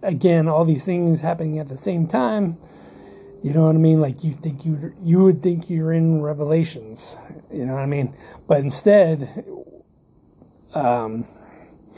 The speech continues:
part of the Great Awakening is you're seeing these things all spaced out, so it's just people doing 'em, you know what I mean? Like, like,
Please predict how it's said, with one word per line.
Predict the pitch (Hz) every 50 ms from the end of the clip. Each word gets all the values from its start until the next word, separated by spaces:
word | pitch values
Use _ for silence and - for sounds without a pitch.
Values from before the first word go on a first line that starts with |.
| - - - - - - - - - - -
part | - 143 131
of | 123
the | 123
Great | 123 147 135
Awakening | 135 131 147 165 170 147 156 143 139 139 139
is | 131 123 127
you're | 131 139
seeing | 139 - - - 190 180 175 165 160
these | 156 156 147 143 -
things | - 170 160 156 127 139
all | 135 135
spaced | 127 - - - - 160 151 160 - -
out, | 190 160 160 -
so | - 165
it's | 143 - -
just | - 190 - -
people | - 180 160 151
doing | 117 113 127 165 196 214 180 135
'em, | 120 110 113 120 131
you | 147
know | 185 208
what | 202
I | 185
mean? | 190 202 208 196
Like, | 180 165 156 - - - - - - - - - _ _ -
like, | 151 151